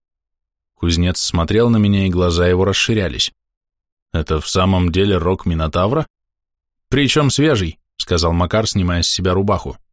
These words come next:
«Точно не из могилы вырыл». «Малец», — задумчиво сказал здоровяк. «Ты кто?» «Егорка». «Знаешь, Егорка», — сказал Фрол, «я еще не встречал людей, у которых бы был рог Минотавра».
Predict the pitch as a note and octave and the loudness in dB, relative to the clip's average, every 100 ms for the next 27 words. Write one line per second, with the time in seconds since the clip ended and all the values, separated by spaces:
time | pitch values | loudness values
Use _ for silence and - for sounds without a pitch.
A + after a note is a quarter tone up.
0 | _ _ _ _ _ _ _ _ - - | _ _ _ _ _ _ _ _ -4 -2
1 | - F#2+ F2+ F#2 G2 A2 G#2+ F#2+ F2+ F2+ | 0 2 4 4 4 4 4 2 2 2
2 | D#2+ A#1+ - _ _ _ _ _ _ _ | 0 -6 -14 _ _ _ _ _ _ _
3 | _ _ - E2 G#2+ D3+ - - - _ | _ _ -4 -2 0 0 -2 -6 -10 _
4 | _ _ - E2 D#2+ F2+ E2+ D#2 D#2 F2 | _ _ -4 -2 0 0 0 -2 -2 -2
5 | E2 D#2+ D#2+ E2+ F2+ C#2 - _ _ _ | -2 -2 -2 0 -2 -4 -10 _ _ _
6 | _ _ _ _ _ _ _ - F#2 - | _ _ _ _ _ _ _ -4 -4 -4
7 | - E2+ - _ _ _ _ _ _ _ | -2 -2 -4 _ _ _ _ _ _ _
8 | _ _ G#2 D#3 A#2 G#2 B2+ D3 - _ | _ _ -2 -2 2 0 0 -2 -6 _
9 | _ _ _ _ _ _ _ _ - D#2 | _ _ _ _ _ _ _ _ -8 -6
10 | D2+ F2+ D3+ - F#2+ E2+ D#2+ - - - | -4 -2 -2 -2 -2 -2 -2 -4 -10 -12
11 | _ _ - - D2+ D2+ - E2+ C#2 _ | _ _ -6 -4 -2 -2 -4 -6 -6 _
12 | _ _ _ _ _ D#2 D2 F2 B2 C3+ | _ _ _ _ _ -6 -2 0 2 2
13 | C3+ C3+ B2+ - B2+ B2+ D#3 D#3 A#2+ G#2 | 2 2 0 0 0 2 2 2 4 2
14 | G2 G#2+ F#2 F#2+ G2 F#2+ E2 F#2 F#2+ G2 | 2 2 2 0 0 0 0 0 0 2
15 | F#2+ F#2 G2 G2 A2 G#2+ E2 B1+ | 2 0 0 0 0 0 -2 -6